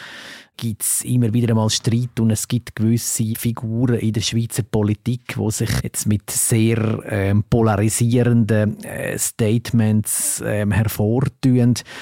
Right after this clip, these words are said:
Aber die Figuren, die haben dann insgesamt eben nicht so ein Gewicht, dass es, ähm, jetzt gerade irgendwie das ganze System zum Kollabieren brächte, oder? Also in den allermeisten westlichen Demokratien haben wir eine bipolare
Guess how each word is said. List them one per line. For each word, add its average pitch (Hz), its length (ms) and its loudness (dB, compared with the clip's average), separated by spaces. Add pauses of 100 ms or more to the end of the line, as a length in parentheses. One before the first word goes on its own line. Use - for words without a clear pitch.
(280)
Aber 104 260 0
die 113 180 4
Figuren, 117 520 2
die 117 200 4
haben 113 240 4
dann 104 140 0
insgesamt 113 720 0
eben 104 180 2
nicht 117 240 0
so 113 300 2
ein 117 100 4 (140)
Gewicht, 117 500 -2
dass 101 140 0
es, - 360 -2
ähm, 104 540 2 (540)
jetzt 113 140 0
gerade 98 220 0
irgendwie 104 420 2
das - 240 -4
ganze 101 380 0
System 107 560 0
zum 104 180 0
Kollabieren 101 640 2
brächte, 87 500 0 (120)
oder? 92 240 0
Also 92 240 0 (640)
in 123 140 -4
den 110 120 2
allermeisten 113 880 2
westlichen 113 440 0
Demokratien 107 920 0
haben 110 160 4
wir 104 100 2
eine 98 140 0
bipolare 110 1080 0